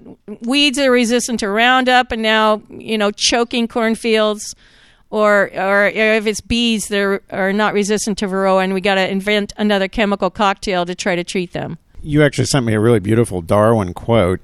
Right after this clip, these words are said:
Speaker 2: and, uh, it goes, "We can further understand how it is that domestic races of animals often exhibit an abnormal character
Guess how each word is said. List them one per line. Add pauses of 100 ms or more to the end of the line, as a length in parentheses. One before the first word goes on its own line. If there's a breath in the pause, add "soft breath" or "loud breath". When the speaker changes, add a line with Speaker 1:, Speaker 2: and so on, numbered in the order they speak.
(100)
Speaker 2:
and,
uh,
it
goes,
"We
can
further
understand
how
it
is
that
domestic
races
of
animals
often
exhibit
an
abnormal
character